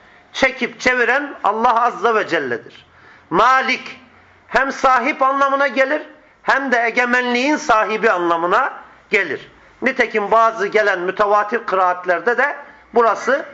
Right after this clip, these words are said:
Meliki Yevmiddin diye de okunur, Maliki Yevmiddin diye de okunur. Her iki şekli de sahihtir. İkisinin de anlamları birbirini tefsir eder,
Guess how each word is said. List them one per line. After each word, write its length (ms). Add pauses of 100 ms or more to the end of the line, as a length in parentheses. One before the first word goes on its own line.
(240)
Meliki 560
Yevmiddin 1000
diye 260
de 180 (340)
okunur, 420 (340)
Maliki 540
Yevmiddin 720
diye 220
de 180 (300)
okunur. 420 (120)
Her 160
iki 220
şekli 400
de 180 (360)
sahihtir. 760 (340)
İkisinin 560
de 60
anlamları 600
birbirini 480
tefsir 440
eder, 380